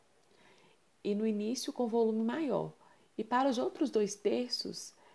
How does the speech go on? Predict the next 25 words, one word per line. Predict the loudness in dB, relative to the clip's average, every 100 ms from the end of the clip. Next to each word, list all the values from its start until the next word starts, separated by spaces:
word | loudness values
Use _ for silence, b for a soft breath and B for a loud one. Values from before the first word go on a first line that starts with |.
| b -4
é, | -2 6
orientar | 8 8 4 0 0
a |
ingestão | 2 2 2 0
de | 2
líquidos | 2 2 -4 -10
caseiros, | -4 -2 0 2 2 0 2
água, | 2 2 0 -4
suco, | -6 -6 -2 -2 -4 -10
chá, | -4 0 2 2
água | 0 -2
de | -4
coco, | -2 2 2 -2 -12 -14 _ b b b b b b b _
e | 0 0
utilizando | 0 2 2 2 0
os | 0 0
meios | 2 2 0
adequados | -2 -2 -2 -2 0
à | 0
idade | 2 2 2 2 -2 -4
e | -2
aos | 0 2
hábitos | -2 -2 -8
do | -6
paciente. | -6 -6 -4 -4 -4 -8 -12